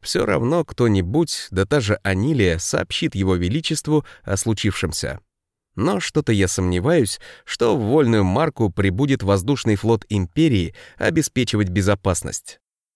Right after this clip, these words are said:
Да и принимать его негде. Обременённый грузовыми платформами паровой экипаж едва тащился. Если не пешком, то бегом обогнать можно.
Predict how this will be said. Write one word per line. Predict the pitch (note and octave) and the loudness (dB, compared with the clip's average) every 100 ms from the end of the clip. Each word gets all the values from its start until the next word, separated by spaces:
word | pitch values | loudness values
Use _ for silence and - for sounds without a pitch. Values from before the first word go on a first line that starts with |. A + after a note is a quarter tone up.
| - | -6
Да | F3 | -2
и | A3 | -2
принимать | F3+ C#3 C#3+ A#2 G2 E3+ G#2 | -2 0 2 2 2 0 0
его | F#2+ | 0
негде. | F#2 F2+ E2 D#2+ - _ _ _ _ _ _ _ _ _ _ _ _ - | 2 0 -2 -8 -10 _ _ _ _ _ _ _ _ _ _ _ _ -10
Обременённый | F2+ F2+ F#2+ G#2+ E3+ G#3 F3+ D3 | -4 0 2 2 2 2 2 2
грузовыми | A2+ A#2+ G#2+ G#2 D3 B2 | 2 2 2 2 2 2
платформами | - G2 - D3+ C3+ A2+ G#2 | 0 -2 0 0 2 2 2
паровой | G2+ G2+ F#2 G2 | 2 2 4 2
экипаж | - F#2 - - D#3 - - | 0 -6 -6 -4 -4 -2 -4
едва | F#2 F#2+ F2+ G2 | -2 0 0 0
тащился. | G2 - - F2+ - C2+ - _ _ - - _ | 0 -2 -2 -2 -4 -8 -12 _ _ -20 -20 _
Если | - - - D#3+ | -2 0 2 2
не | C3+ | 2
пешком, | G#2+ G2 - - F3 D#3+ - _ | 2 -2 -2 0 0 0 -6 _
то | - | -6
бегом | D#3+ E3 D#3 F3+ A#2 | -2 -2 2 2 2
обогнать | F2 F#2 F#2+ F2+ | 2 2 2 2
можно. | G2 G2+ E2+ E2 | 2 2 0 -6